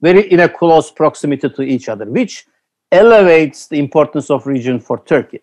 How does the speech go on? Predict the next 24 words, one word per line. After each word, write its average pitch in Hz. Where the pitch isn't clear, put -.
The 131
second 220
issue, 156
why 180
it 180
becomes 143
so 131
important 165
now, 127
is 233
of 233
course 202
potential 175
of 143
energy, 123
and 143
nobody 147
should 117
deny 120
that 110
and 139
can 123
deny 104
that. 90